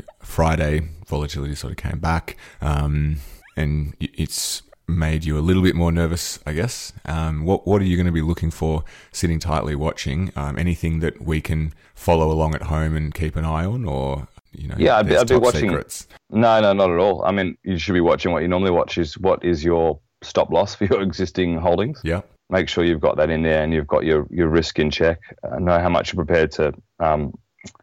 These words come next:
Speaker 2: you know, give back until you get out of a trade, most importantly. Uh, but that, you know, there's no guarantee the, mar-, the market could recover on Monday and all could be merry again. It, uh, it could continue to go down. So I'm just gonna see what the next move is.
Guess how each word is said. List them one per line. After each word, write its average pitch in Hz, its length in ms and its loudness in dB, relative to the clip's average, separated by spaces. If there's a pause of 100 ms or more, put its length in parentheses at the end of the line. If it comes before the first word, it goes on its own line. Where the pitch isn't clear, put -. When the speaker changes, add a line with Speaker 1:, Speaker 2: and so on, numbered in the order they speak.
(160)
Speaker 2:
you 98 100 0
know, 87 100 4
give 82 240 4
back - 340 2 (200)
until 85 260 -4
you 82 100 2
get 69 140 2
out 76 160 4
of 85 80 -2
a 85 40 -2
trade, 104 360 2 (200)
most 85 220 -4
importantly. 92 460 0 (680)
Uh, 92 80 -2
but 85 100 0
that, - 120 4
you 117 80 2
know, 113 100 6
there's 107 240 0
no 123 140 6
guarantee 95 300 2
the, 87 100 0
mar-, 85 140 0
the 95 60 0
market 95 240 4
could 82 120 2
recover 87 360 4
on 80 500 2
Monday 90 400 0
and 85 100 -6
all 87 140 0
could 85 120 -2
be 85 80 2
merry 90 300 4
again. 90 280 2 (340)
It, 92 180 2
uh, 85 340 6
it 90 140 -2
could 90 160 0
continue 90 300 0
to 85 80 2
go 85 140 4
down. 92 260 4
So 98 100 0
I'm 117 100 4
just 107 120 -2
gonna 85 180 -4
see 92 120 -2
what 78 100 2
the 78 60 -2
next 78 220 -6
move 85 220 2
is. - 240 0